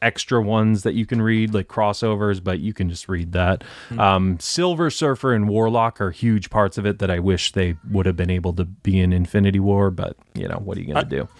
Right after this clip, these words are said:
Speaker 2: I've only read D C stuff, but
Speaker 1: Oh, okay.
Speaker 2: I'll, maybe I'll give, uh, I'm not against it. I just, anyways.
Speaker 1: Yeah. No, <laughs> hey, I, you know, different strokes for different folks, you know what I'm
Speaker 2: Yeah.
Speaker 1: saying?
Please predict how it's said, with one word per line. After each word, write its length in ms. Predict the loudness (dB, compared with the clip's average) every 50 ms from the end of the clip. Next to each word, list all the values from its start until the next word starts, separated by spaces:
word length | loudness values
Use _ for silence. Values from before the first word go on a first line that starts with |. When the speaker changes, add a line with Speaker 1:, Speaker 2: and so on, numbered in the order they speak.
| -18 -10 -4
Speaker 2:
I've 140 | -4 0 2
only 220 | 2 4 4 4
read 200 | 4 4 2 2
D 140 | 0 -4 -4
C 260 | -4 -6 -6 -6 -6 -6
stuff, 440 | -6 -8 -8 -8 -10 -10 -12 -16 _ -20 _
but 200 | -12 -12 -12 -12 -14 _ -20 -20 -18 -12 -2 2
Speaker 1:
Oh, 140 | 4 4 4
okay. 200 | 4 2 0 0 -2
Speaker 2:
I'll, 80 | -4 -6
maybe 240 | -6 -6 -4 -4
I'll 80 | -4 -4
give, 260 | -2 -4 -4 -4 -4
uh, 220 | -6 -6 -6 -8 -10 -14 _ _ _ _ _ _ _ -8
I'm 160 | -6 -2 0
not 160 | 0 0 0
against 340 | 0 0 -2 -2 -2 -4 -6
it. 60 | -6
I 80 | -4 -4
just, 180 | -6 -6 -10 -12 _ _ _ -20 _ -12
anyways. 160 | -10 -10 -2 0
Speaker 1:
Yeah. 140 | 2 2 2 0 -4 _ _ _ _ _ -16 -2 2
No, 160 | 4 4 4 4
<laughs> 60 | 2
hey, 220 | 2 2 2 2 0 0
I, 100 | 0 0 0 0 -4 -8 -8 -2
you 160 | 2 4 6
know, 180 | 6 6 4 2 -2 -8 -20 _ _ _ _ _
different 260 | -4 0 0 2 0 2
strokes 260 | 2 2 2 2 0
for 80 | -4
different 300 | -2 -2 -2 -2 -4 -10
folks, 380 | 0 2 2 2 2 0 -2 -2
you 40 | 0
know 120 | 2 2 2
what 100 | 2 2
I'm 40 | 2
Speaker 2:
Yeah. 60 | 2
Speaker 1:
saying? 140 | 2 2 0